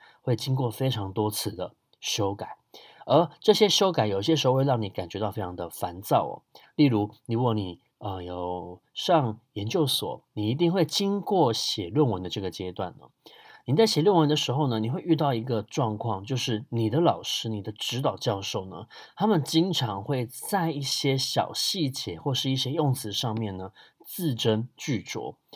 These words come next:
你有些时候就会想，为什么这个连接词不能够直接使用然后就好，而是必须要用其他的，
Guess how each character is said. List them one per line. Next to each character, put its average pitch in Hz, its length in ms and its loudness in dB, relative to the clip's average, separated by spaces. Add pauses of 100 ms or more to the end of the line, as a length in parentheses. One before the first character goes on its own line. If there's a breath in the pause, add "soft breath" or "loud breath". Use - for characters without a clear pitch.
(300 loud breath)
你 117 340 2
有 110 160 0
些 175 160 4
时 190 120 2
候 156 100 8
就 156 140 2
会 160 100 6
想， 101 260 -2
为 170 120 2
什 143 120 0
么 104 80 -4
这 127 120 -2
个 113 60 2
连 107 220 0
接 131 200 -2
词 135 200 -6
不 135 140 -2
能 123 180 2
够 131 140 0
直 110 120 -6
接 127 140 0
使 - 220 -2
用 107 180 -2
然 95 220 -2
后 131 260 0
就 113 220 -2
好， - 240 -12 (320 loud breath)
而 131 100 4
是 - 160 0
必 165 160 -4
须 170 240 0
要 165 200 6 (240 loud breath)
用 170 180 2
其 - 220 0
他 127 240 0
的， 104 240 2